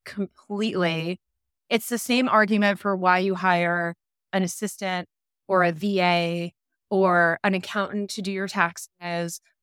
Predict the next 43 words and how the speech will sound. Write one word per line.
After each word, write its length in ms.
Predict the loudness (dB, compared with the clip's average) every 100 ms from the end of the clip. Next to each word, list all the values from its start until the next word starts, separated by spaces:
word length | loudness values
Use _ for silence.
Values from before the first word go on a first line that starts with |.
| _
or 360 | 2 4 4 0 -2
a 100 | -4
janitor 520 | -2 0 0 0 -2
to 100 | -4
clean 280 | -10 -8 -4
your 100 | -4
studio. 720 | -4 -4 -2 0 0 -2 -4 -6
It's 180 | -6
like, 360 | -2 0 -2 -6 _ _ _ 0
yes, 320 | 2 2 -2
you 60 |
can 160 | -4 -2
clean 200 | -2 -2
your 100 | -2
studio. 440 | -2 -2 0 -2
Yes, 380 | 0 2 0 -2
you 60 | -12
can 140 | -10
manage 280 | -6 -6 -6
your 140 | -6
own 80 | -8
finances. 760 | -2 0 2 0 -4 -6 -6 -8 -20 _
But 120 | -6
where 480 | -2 2 4 4 2 2
is 440 | 2 2 0 -4 _ -2
it 120 | -2
most 380 | 0 0 0 -4
profitable 800 | 2 2 2 -6 -4 -4 -4 -4
and 140 | -10 -12
interesting 720 | -14 -10 -10 -10 -12 -12 -10
and 140 | -10 -10
sustainable 560 | -12 -2 0 2 0
in 120 | 0 -4
the 80 |
long 300 | -2 2 2
run 260 | 2 -4 -6
for 140 | -8
you 120 | -6 -6
to 80 |
spend 260 | -6 -10 -10
your 120 | -10
time? 380 | -4 -2 -2 -4
Like, 280 | -2 -2